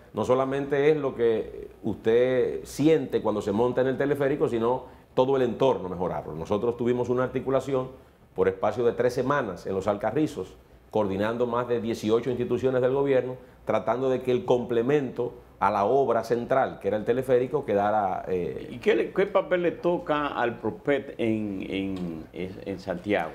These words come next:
Speaker 1: Bueno,
Speaker 2: De lo que usted está
Speaker 1: eh,
Speaker 2: señalando.
Speaker 1: ¿qué ocurre? Yo, yo quiero remontarme brevemente, porque, eh, usted mismo me decía con la presentación,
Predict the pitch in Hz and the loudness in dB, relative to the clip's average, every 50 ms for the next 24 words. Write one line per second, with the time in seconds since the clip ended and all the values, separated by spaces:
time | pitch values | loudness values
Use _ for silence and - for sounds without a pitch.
0 | 73 73 87 151 131 92 87 80 87 92 92 92 104 135 143 143 139 139 135 131 | -6 0 2 2 2 2 0 -6 -10 -10 -4 0 2 4 4 4 4 4 4 4
1 | 127 120 120 110 107 107 101 98 92 90 - 240 254 - - 139 120 98 98 104 | 2 0 0 -2 -4 -6 -6 -4 -2 2 4 4 4 4 2 -4 -2 0 -2 -2
2 | - 110 131 - 143 175 175 - - 220 220 220 - - 123 151 151 151 143 131 | -2 -2 -6 -4 -4 -4 -2 -2 -2 0 0 0 0 0 0 0 0 0 -2 -2
3 | - 151 151 147 135 117 123 127 143 147 131 110 104 98 92 90 87 87 87 87 | -2 -2 0 0 0 2 2 2 2 0 0 0 0 0 -2 -2 -4 -6 -6 -6
4 | - - - - - 95 92 90 98 95 92 90 87 85 - - - 87 90 - | -8 -12 -10 -4 -2 -2 -2 0 0 2 2 2 0 -2 -6 -8 -10 -10 -10 -12
5 | - - - - - - - - _ - - - 107 107 120 123 123 127 123 127 | -12 -16 -20 -20 -20 -20 -20 -20 _ -14 -8 -4 -4 -2 0 0 -2 0 0 0
6 | 120 117 107 123 120 113 117 113 113 104 120 113 101 113 113 110 110 98 104 95 | 0 0 0 0 -2 0 0 0 0 0 -2 -2 -4 -2 -2 -2 -2 0 0 0
7 | 92 90 92 | 0 0 -4